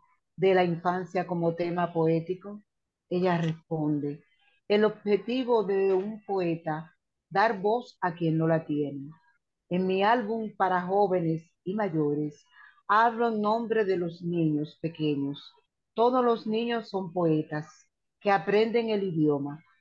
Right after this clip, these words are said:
Grabé para mis hijas tal como los evangelistas grabaron para su maestra. Todos los días cada uno de sus maravillosos dichos.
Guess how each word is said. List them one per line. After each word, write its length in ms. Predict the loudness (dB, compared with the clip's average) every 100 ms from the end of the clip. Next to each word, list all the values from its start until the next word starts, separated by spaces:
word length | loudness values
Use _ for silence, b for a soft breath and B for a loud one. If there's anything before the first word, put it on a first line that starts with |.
| _
Grabé 420 | -2 2 4 4 4
para 240 | 4 2
mis 300 | 0 -8 -4
hijas 380 | -2 0 -2 -4 -2
tal 300 | 2 2 2
como 240 | -2 -2 -2
los 280 | -2 -4 -4
evangelistas 1040 | 0 0 0 0 -2 -4 -6 -6 -6 -10 _ _ _ -4
grabaron 580 | 0 4 4 2 0 0
para 240 | 0 -2
su 380 | -6 -4 -2 0
maestra. 800 | -2 -2 -2 -4 -6 -12 -12 _ _ _ _
Todos 480 | 2 4 6 6 6
los 240 | 4 0
días 420 | -8 -2 0 0 2
cada 320 | 0 0 -2
uno 280 | -2 -4 -4
de 120 | -6
sus 180 | -6 -8
maravillosos 880 | -2 -2 0 -2 -2 -4 -6 -8 -4
dichos. 560 | -4 -4 -8 -12 -12